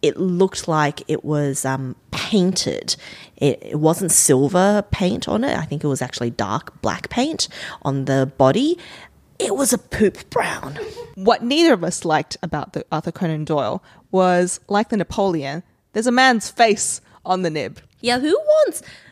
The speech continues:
Speaker 1: a man's face on your nib? Like, if I want a man's face on my nib, he'd better be looking like, sorry, I'm blanking. No, he'd better be looking, like, if I want a man's face engraved on my nib, he'd better look like the Duke from Bridgerton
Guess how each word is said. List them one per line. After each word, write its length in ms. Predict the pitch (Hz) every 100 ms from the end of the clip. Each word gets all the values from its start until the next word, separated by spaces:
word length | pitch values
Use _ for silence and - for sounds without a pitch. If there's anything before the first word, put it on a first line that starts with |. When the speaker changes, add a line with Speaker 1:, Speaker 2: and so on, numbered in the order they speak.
| - -
Speaker 1:
a 60 | 233
man's 360 | 254 247 233
face 340 | - 160 156 160
on 140 | 165 160
your 120 | 156
nib? 280 | 156 139 135
Like, 200 | 180 -
if 100 | 233
I 100 | 277 466
want 180 | 311 -
a 60 | 175
man's 440 | 156 139 139 147
face 280 | - 135 -
on 140 | - 151
my 200 | 135 139
nib, 340 | 135 135 143 - _ _
he'd 320 | - 277 202 -
better 260 | 208 208
be 160 | 180 156
looking 400 | 147 147 170 147
like, 360 | 120 90 - - _ _ - - -
sorry, 380 | - 214 175 170
I'm 140 | 170
blanking. 440 | 170 156 180 139 - - 285
No, 200 | 311 175 -
he'd 320 | - 392 392 202
better 260 | 285 440
be 140 | 311 233
looking, 420 | 220 - 202 156
like, 220 | - 269
if 120 | 311
I 100 | - 539
want 140 | 415 311
a 100 | 226
man's 480 | 196 190 180 202 196
face 380 | - 143 170
engraved 480 | 202 196 160 143 151
on 120 | -
my 180 | 160 143
nib, 300 | 147 139 147
he'd 220 | 202 214
better 240 | - - 339
look 240 | 196 185
like 160 | 185 165
the 100 | 156
Duke 380 | 131 156 143 -
from 200 | 143 139
Bridgerton 580 | 139 123 113 - -